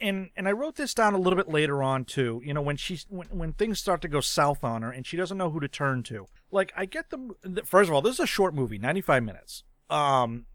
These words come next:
which I was surprised at. But this is a movie, this is,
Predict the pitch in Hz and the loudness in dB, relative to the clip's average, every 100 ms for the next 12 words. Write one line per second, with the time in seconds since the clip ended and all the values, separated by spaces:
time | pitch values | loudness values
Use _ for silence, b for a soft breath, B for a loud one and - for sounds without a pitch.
0 | - - 165 175 156 160 151 - 135 113 | -18 -6 -2 4 4 2 -2 0 0 0
1 | 98 101 85 _ - 185 - _ 240 269 | -2 -12 -14 _ -2 -2 -2 _ -16 -12
2 | 311 370 302 302 220 196 180 202 190 214 | -8 -8 -6 -6 -2 -4 -4 -8 -8 -8
3 | 214 | -8